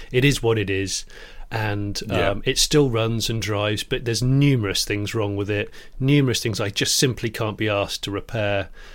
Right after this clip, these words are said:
Speaker 1: I haven't got any more time for it. Um, life's too busy. Bid away. I like that, 'cause you just go,
Speaker 2: Yeah.
Speaker 1: "All right.
Speaker 2: Okay.
Speaker 1: I'm
Speaker 2: Yeah,
Speaker 1: potentially
Speaker 2: fair enough.
Speaker 1: getting a, a horrible car,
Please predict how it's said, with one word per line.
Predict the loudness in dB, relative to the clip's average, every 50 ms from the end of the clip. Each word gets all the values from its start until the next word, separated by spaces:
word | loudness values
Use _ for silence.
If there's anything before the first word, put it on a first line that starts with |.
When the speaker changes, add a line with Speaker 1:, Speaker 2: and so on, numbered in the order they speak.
| -18 -6 0
Speaker 1:
I | 2
haven't | 2 2 4
got | 2 0 2
any | 4 4 6 6
more | 4 4 2 0
time | 0 0 -2 0 -2 -2 -4
for | -6 -4 -4 -2 -2
it. | -2 -2 -4 -8 -10 -10 -10 -16 -18 -18 -18 -16 -16 -10 -6
Um, | -4 -2 0 0 -2 -2 -4
life's | 0 2 2 2 2 0 -2
too | -2 -2 -2 -4
busy. | -4 -4 -4 -4 -2 -2 -2 -4 -4 -6 -10 -16 -20 -18 -18 -18 -18 -18 -20 -18 -20 -18 -4 0
Bid | 0 0 0
away. | 0 -2 -4 -4 -6 -8 -12 -14 -16 -20 -20 -20 -2 2
I | 4
like | 4 4 4 2
that, | -4 -6 -8 -8 -10 -10 -8
'cause | -4 -2 -2 0
you | 0
just | 0 0 0
go, | 0 2 2
Speaker 2:
Yeah. | 4 6 6 6 6 4
Speaker 1:
"All | 4 2
right. | 2 0 0 -2 -6 -12 -14 -12 -12 -12 -14 -14 -16 -16 -16 -16 -12 -12 -12 -14 -10 -6 -6
Speaker 2:
Okay. | -2 0 0 0
Speaker 1:
I'm | 0
Speaker 2:
Yeah, | 0
Speaker 1:
potentially | -2 0 2 4 4 4 4 4 4
Speaker 2:
fair | 4
enough. | 4 4
Speaker 1:
getting | 4 4 2 0
a, | 0 0 -2
a | -2 -4 -6
horrible | -6 0 2 2 4 4 4 2 0 -2 -4 -2
car, | -2 -2 0 0 0 -2 -4 -8 -12